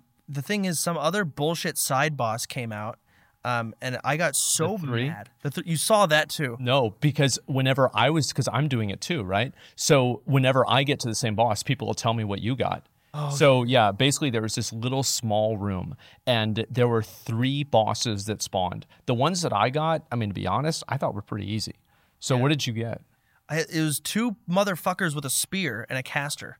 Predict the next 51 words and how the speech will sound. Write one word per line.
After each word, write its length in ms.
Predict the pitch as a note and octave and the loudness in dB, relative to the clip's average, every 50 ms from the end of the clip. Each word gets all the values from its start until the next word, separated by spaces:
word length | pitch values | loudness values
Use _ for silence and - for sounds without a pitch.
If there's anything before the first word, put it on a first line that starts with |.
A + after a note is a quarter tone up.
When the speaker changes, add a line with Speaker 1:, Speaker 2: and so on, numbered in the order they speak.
| _ _ - | _ _ -10
Speaker 2:
Oh, 60 | G3 | -8
that 60 | G3+ G3+ | -6 -6
was 120 | F3+ E3 | -6 -6
easy. 300 | B3+ C#4+ - - - C3+ - _ _ _ _ - | -8 -10 -12 -12 -14 -16 -20 _ _ _ _ -4
Speaker 1:
No, 220 | D3 F3 G3 F#3 E3+ | 0 2 2 2 2
it 40 | D#3 C#3+ | 2 2
wasn't. 340 | D#3+ F3 F#3 D#3+ F3 C#3+ - | 2 2 2 2 0 0 0
Speaker 2:
The 60 | D#3+ | 0
Pokeboys? 760 | - - D#3 D#3 - - G#3 B3 C#4 D#4+ D#4+ - - - - - _ _ - | 2 4 2 2 2 -2 -4 -4 -6 -6 -6 -8 -8 -10 -12 -16 _ _ -14
Speaker 1:
The 80 | D#3 C#3+ | -10 0
Pokeboys 760 | - G3+ C4 C#4 - B3 G3+ E3 F#3 F3+ F3 E3+ E3+ D#3 - - | 4 6 6 6 4 2 0 0 0 2 2 2 0 -2 -4 -8
<laughs> 80 | - - | -10 -6
with 120 | E3+ E3 | -4 -4
the 80 | F#3 F#3+ | -2 -2
caster. 580 | - F#3 G#3+ A#3+ C4+ C#4 - - - A#2+ G2 A#2+ | 2 4 6 6 6 6 4 2 -2 -4 -4 -2
It 60 | D3 | -2
was 120 | D#3+ D3+ | 0 4
not 220 | F#3+ A#3 A#3+ A#3+ B3+ | 6 6 6 6 6
easy. 440 | C#4 D#4 D#4 A3+ D#3+ C3+ A2+ - - - - - - | 4 4 2 0 -2 -4 -8 -12 -16 -16 -14 -10 -4
Speaker 2:
Hey, 120 | D#4 F3+ C3+ | -4 -2 -2
just 160 | C3+ C#3 F#3+ | 0 0 2
Speaker 1:
I 40 | A3+ | 4
Speaker 2:
get 80 | C4+ A#3 | 4 4
Speaker 1:
got 80 | E3+ | 2
Speaker 2:
'em. 140 | - G#2+ A2 - _ _ _ _ _ _ | 0 -4 -14 -20 _ _ _ _ _ _
Speaker 1:
just 160 | - F3+ D3+ | -4 -4 0
what? 260 | D#3 E3+ A#3 C4 - - _ _ _ - | 2 2 2 0 -2 -6 _ _ _ -6
Speaker 2:
Just 180 | E3 D3 - - | -6 -4 -2 -2
get 160 | E3+ A#3 D#4 | -2 -2 -2
'em. 200 | - - - - _ _ _ _ _ _ _ - | -4 -8 -10 -14 _ _ _ _ _ _ _ 2
Speaker 1:
How, 120 | E3 G3+ G3+ A3 | 2 4 4 4
what 60 | C#4 | 2
do 60 | C#4+ | 4
you 100 | D#4+ D#4+ | 4 4
mean, 160 | D#4 D#4 C4 F3 | 4 4 2 2
just 220 | - A3+ F#3+ D3+ | 2 0 0 0
get 160 | F#3 B3 - | -2 -4 -4
them? 220 | - B2+ G#2 - - _ _ _ _ _ _ _ _ _ - | -6 -8 -10 -10 -14 _ _ _ _ _ _ _ _ _ 4
I 100 | F3+ G#3 | 6 6
had 160 | A3+ A#3 F#3+ | 6 6 4
to, 140 | G3+ - - - | 2 -2 0 0
I, 80 | E3+ E3+ - - - - A#2 - E3+ D#3 | 0 0 0 -4 -12 -16 -12 -8 -4 0
they 120 | D3 F#3 G3+ | 2 4 4
had 220 | G#3+ G#3+ F#3+ F3 - | 4 4 2 2 0
took 200 | - G3+ E3+ - | -2 -2 -4 -4
three 460 | - - G3 F3+ G#3+ A#3+ C4 C4+ C4 | -6 -6 -4 0 0 0 2 2 0
jump 340 | G3 D3+ - F3+ F#3+ A3+ G#3+ | -2 0 2 2 2 4 2
attacks 420 | A3 - - F3+ D#3+ D#3+ D#3 - | -2 -2 0 0 0 0 0 -2
to 100 | - - | -6 -6
stagger 420 | C#3+ - - E3+ F3+ G3+ F#3+ D#3+ C3+ | -6 -2 2 2 4 4 2 0 -4
them, 300 | A2+ A2+ G#2 G#2 A#2+ | -6 -6 -8 -8 -10